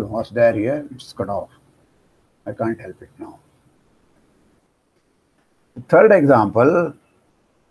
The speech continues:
is slightly more complicated, but if you have worked out first two,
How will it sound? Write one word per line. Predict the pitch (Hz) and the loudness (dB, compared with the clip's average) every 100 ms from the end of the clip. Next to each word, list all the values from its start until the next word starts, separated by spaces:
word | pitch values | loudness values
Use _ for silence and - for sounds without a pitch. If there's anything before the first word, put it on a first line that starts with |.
| _ _ _ _ _ _ _ | _ _ _ _ _ _ _
is | - 139 131 | 0 0 0
slightly | - 117 127 127 151 147 | -2 2 2 4 4 4
more | 156 175 | 2 0
complicated, | 123 113 101 92 90 - 117 147 - | 0 -2 -4 -8 -8 -4 -4 -4 -6
but | 135 - | -8 -6
if | 147 127 | -10 -2
you | 156 | 2
have | 147 | 2
worked | 139 135 | 2 -2
out | 160 180 165 | -2 -2 -2
first | - 190 - | -2 -2 -2
two, | 107 104 131 | -8 -6 -8